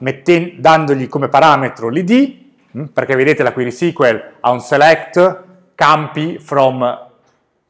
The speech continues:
tabella dove I D uguale a punto di domanda, perché il punto di domanda sarà poi riempito con l'I D corretto, attraverso questo set int sul prepare statement, riga sessantuno,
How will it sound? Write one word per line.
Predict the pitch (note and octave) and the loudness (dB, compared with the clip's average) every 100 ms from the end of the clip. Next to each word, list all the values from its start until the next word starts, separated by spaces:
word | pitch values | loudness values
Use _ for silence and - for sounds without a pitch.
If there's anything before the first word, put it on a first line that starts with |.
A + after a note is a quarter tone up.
| _ - | _ -4
tabella | B2+ D3+ D3 D3 D3+ C3+ | 4 4 4 4 2 2
dove | C3 C3+ B2 | 2 2 0
I | |
D | B2 C#3+ C3+ | -4 -6 -6
uguale | A2+ B2 A#2 | -2 0 0
a | - | -4
punto | A#2 G#2 | -10 -14
di | G2+ | -6
domanda, | C#3 F3+ G#3 A3+ B3+ - - _ _ _ | 0 0 2 2 2 -2 -20 _ _ _
perché | A2+ - A#2+ | -10 -4 -4
il | G2+ | -6
punto | - A#2 A#2+ | -16 -10 -8
di | |
domanda | A2 A#2+ A#2 A2 | -2 -2 0 -2
sarà | - G#2+ | -4 -6
poi | - A#2+ | -2 -2
riempito | A#2+ G#2+ F#3+ F3 B2 | -2 -6 -8 -4 -6
con | - A2 | -4 -6
l'I | B2 | -4
D | C#3+ A3+ A#3+ - _ _ _ | -2 -2 -2 -14 _ _ _
corretto, | - A#2+ D3 D#3+ - B3+ C#4+ - - _ _ _ _ _ - - - | -6 0 2 2 2 0 0 -4 -20 _ _ _ _ _ -20 -10 -2
attraverso | C3 C#3 B2+ B2 B2+ | 2 4 2 2 -4
questo | B2+ A2 | -8 -8
set | B2+ - | -12 -8
int | C3+ C3+ C3 A3+ | -8 -6 -2 -2
sul | A3+ A#2+ | -2 -10
prepare | G#2+ A2+ A2 | -8 -10 -8
statement, | - F3 F3 G#3+ B3 - _ _ _ _ _ _ _ _ _ _ - | -4 -4 -4 -6 -8 -12 _ _ _ _ _ _ _ _ _ _ -20
riga | - A2+ A2 | -12 -8 -8
sessantuno, | A2 - G2+ G2 G2+ F3 - _ | -10 -12 -14 -14 -12 -12 -14 _